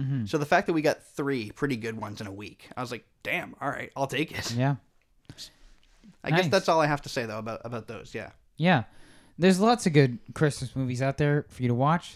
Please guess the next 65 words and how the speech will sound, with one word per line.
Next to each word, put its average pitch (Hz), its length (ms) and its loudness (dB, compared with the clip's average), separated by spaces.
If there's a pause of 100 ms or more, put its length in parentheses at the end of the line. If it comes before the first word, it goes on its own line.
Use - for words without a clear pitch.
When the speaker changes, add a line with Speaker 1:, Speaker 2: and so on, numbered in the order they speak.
Speaker 1:
lots 185 160 0
of - 80 -8
classics, 170 600 -2
but 180 120 -10
this 262 180 -2
one 285 180 2
is 254 240 2
pretty 269 220 -2
good. 269 300 -2 (420)
Uh, 135 500 4
Speaker 2:
We'll 131 80 -8
Speaker 1:
Violent 190 240 6
Speaker 2:
see 185 60 4
Speaker 1:
Night 180 60 6
Speaker 2:
if 185 60 -2
it's - 100 -8
a - 40 -4
classic 143 340 4
a 123 60 -6
couple 131 200 -2
years 101 180 -6
from - 140 -14
now. - 160 -18
Speaker 1:
Exactly. 139 640 -4
Violent 196 340 2
Night 202 100 2
was 190 120 2
a 196 40 4
lot 190 100 4
of 180 60 0
fun. 127 400 2
Uh, 127 540 2 (220)
and 139 100 -6
so 160 140 2
thank 196 260 0
you 214 320 6
so 214 120 0
much 220 180 4
for 220 100 -6
listening 196 280 0
to 170 60 0
this 156 140 -2
episode. 170 440 0 (560)
Uh, 143 220 4
if 135 100 0
you 160 60 4
wanna 165 140 4
check 156 200 -4
out 156 140 6
our 143 200 4
other 202 220 6
episodes, 175 500 0
you 139 80 -8
can 131 140 0
find 151 280 2
us. - 280 0 (160)
Oh, 151 80 6
wait 131 200 2
a 120 40 -6
minute. 101 260 -4 (140)
Sorry, 117 320 2
I 92 100 -4
just 123 160 -4
stopped 120 220 -6
myself. 107 360 -8